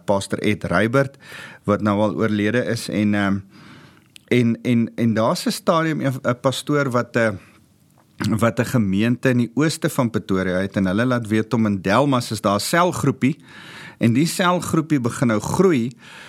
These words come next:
uh, en hulle kom almal Pretoria toe vir, vir kerk elke week en of ons nie wil gaan om die selgroepie te gaan bedien in Delmas nie. En,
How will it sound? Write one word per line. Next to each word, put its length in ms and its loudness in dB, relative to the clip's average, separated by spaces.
uh, 320 0
en 100 2
hulle 200 0
kom 240 -2
almal 360 0
Pretoria 520 0
toe 260 -2
vir, 360 0
vir 460 -2
kerk 540 0
elke 400 0
week 380 0
en 320 2
of 320 -2
ons 340 0
nie 160 0
wil 340 -2
gaan 640 0
om 260 2
die 140 2
selgroepie 760 0
te 100 0
gaan 340 0
bedien 540 0
in 280 2
Delmas 600 0
nie. 160 -12
En, 320 0